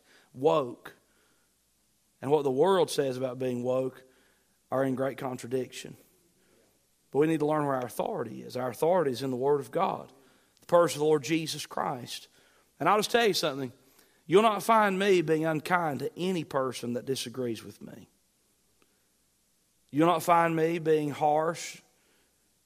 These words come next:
and bitter and angry towards people who disagree with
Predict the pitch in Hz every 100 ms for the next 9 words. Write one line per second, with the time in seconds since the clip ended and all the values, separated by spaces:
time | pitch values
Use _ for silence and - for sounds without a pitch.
0 | _ _ _ _ _ _ _ _ _ -
1 | 120 120 147 147 160 170 - 147 147 143
2 | 147 143 143 - 160 147 131 127 139 -
3 | 123 135 117 -